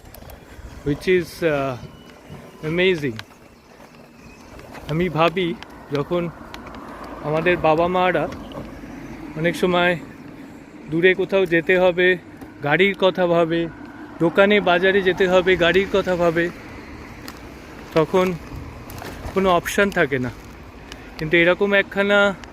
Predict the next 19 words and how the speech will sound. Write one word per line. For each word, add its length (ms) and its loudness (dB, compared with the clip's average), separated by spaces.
অবশ্য 260 4
শুধু 200 -2
গাড়ি 300 4
থেকেই 300 2
লাভ 260 2
নেই, 260 -2
তোমার 340 0
রাস্তাঘাটও 640 2
সেরকম 440 -2
হতে 180 -2
হবে, 440 4
ইনফ্রাস্ট্রাকচার 880 0
থাকতে 400 -2
হবে, 440 4
আন্ডারস্ট্যান্ডিং 880 2
থাকতে 420 -2
হবে 600 2
যে 400 2
হ্যাঁ, 400 2